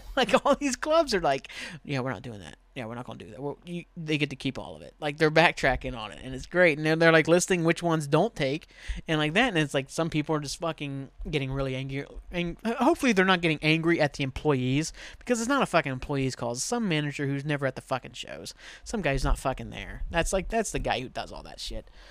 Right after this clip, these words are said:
So yeah, it, it's pretty cool to see him do that. And like,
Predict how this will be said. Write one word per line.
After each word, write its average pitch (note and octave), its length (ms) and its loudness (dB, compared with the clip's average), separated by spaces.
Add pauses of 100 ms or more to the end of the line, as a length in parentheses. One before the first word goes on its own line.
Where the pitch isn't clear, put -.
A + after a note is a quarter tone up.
(180)
So F3+ 120 -4
yeah, E3+ 180 6
it, G#3 340 2
it's G#3 120 -12
pretty B3+ 220 2
cool F3 260 6
to D3+ 60 -4
see - 180 0
him D#3 100 0
do C#3+ 220 0
that. D3 280 4
And D3+ 140 -4
like, D3 180 -2